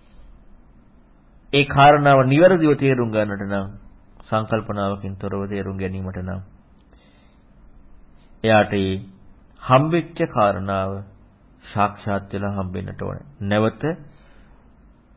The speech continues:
විතරකයකින් කල්පනාවකින් ගැළපීමකින් තේරුම් ගන්න නැතුව. ඒ නිසායි බුදුරණවහන්සේ පටිච්චසමුප්පාද විස්තර කරනකොට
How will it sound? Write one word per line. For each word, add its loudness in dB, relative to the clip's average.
විතරකයකින් 2
කල්පනාවකින් 0
ගැළපීමකින් -2
තේරුම් -4
ගන්න -6
නැතුව. -12
ඒ -2
නිසායි -2
බුදුරණවහන්සේ -6
පටිච්චසමුප්පාද -4
විස්තර -10
කරනකොට -14